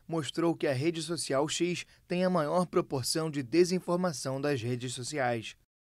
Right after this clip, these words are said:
O estudo piloto foi realizado durante um período de três meses e mostrou que o antigo Twitter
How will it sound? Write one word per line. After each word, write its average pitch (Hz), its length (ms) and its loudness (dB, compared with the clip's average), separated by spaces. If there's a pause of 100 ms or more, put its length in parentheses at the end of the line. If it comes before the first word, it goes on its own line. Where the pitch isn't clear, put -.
(280)
O 120 100 -4
estudo 139 340 -6
piloto 135 460 -4
foi 127 180 -4
realizado 135 600 0
durante 127 320 -4
um 143 60 -8
período 139 440 -2
de 123 140 -4
três 160 320 2
meses 135 460 -4 (200)
e 151 120 -2
mostrou 139 440 -2
que 147 140 -4
o 139 100 -2
antigo 190 320 -2
Twitter 156 440 -2